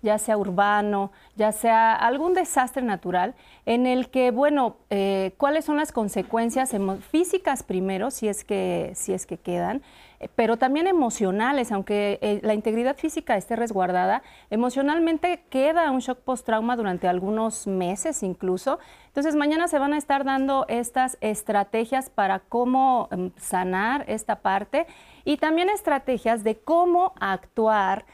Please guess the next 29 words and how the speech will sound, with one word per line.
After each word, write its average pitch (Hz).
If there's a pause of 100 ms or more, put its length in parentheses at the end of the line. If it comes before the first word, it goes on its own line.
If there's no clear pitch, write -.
(180)
en 226
un 277
desastre 214
natural. 233
Así 220
es 262
que -
lo 262
invitamos 226
el 196
día 208
de 214
mañana, 196
no 190
se 202
lo 196
pierda. 170 (480)
Y 254
continuamos 330
leyendo 254
un 254
poco 262
de 220
sus 240
comentarios 214
y 214
de 170
sus 170
llamadas. 185